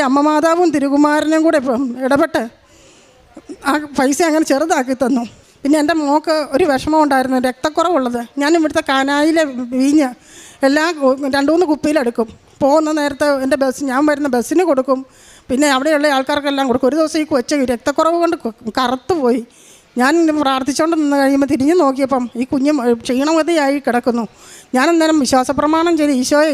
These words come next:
ഈശോയുടെ തിരുരക്തം കൊണ്ട് എൻ്റെ കുഞ്ഞിൻ്റെ നാഡി നരമ്പുകളെല്ലാം കഴുകി വൃത്തിയാക്കണമെന്നും" പറഞ്ഞ് ഞാനത് അവൾക്ക് ഒഴിച്ചു കൊടുത്തു.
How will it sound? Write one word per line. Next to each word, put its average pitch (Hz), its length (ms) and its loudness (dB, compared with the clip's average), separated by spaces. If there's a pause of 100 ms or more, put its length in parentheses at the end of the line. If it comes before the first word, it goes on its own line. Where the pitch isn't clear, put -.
ഈശോയുടെ 302 300 0
തിരുരക്തം 302 520 -2
കൊണ്ട് 320 200 0 (440)
എൻ്റെ 285 160 0
കുഞ്ഞിൻ്റെ 311 340 -2
നാഡി 269 320 0
നരമ്പുകളെല്ലാം 311 760 0
കഴുകി 285 240 0
വൃത്തിയാക്കണമെന്നും" 285 840 0
പറഞ്ഞ് 262 320 0
ഞാനത് 247 240 2 (240)
അവൾക്ക് 262 260 0
ഒഴിച്ചു 254 240 -2
കൊടുത്തു. 220 280 0